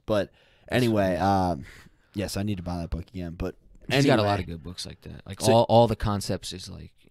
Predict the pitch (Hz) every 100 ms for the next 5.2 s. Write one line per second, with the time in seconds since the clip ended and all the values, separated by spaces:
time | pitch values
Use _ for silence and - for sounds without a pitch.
0 | - 127 113 - 127 113 - 143 143 127
1 | - 117 131 151 135 104 107 90 110 -
2 | 110 123 131 123 113 117 113 117 120 110
3 | 101 90 110 127 139 131 107 113 120 -
4 | 98 92 90 95 101 90 73 - - 113
5 | 131 123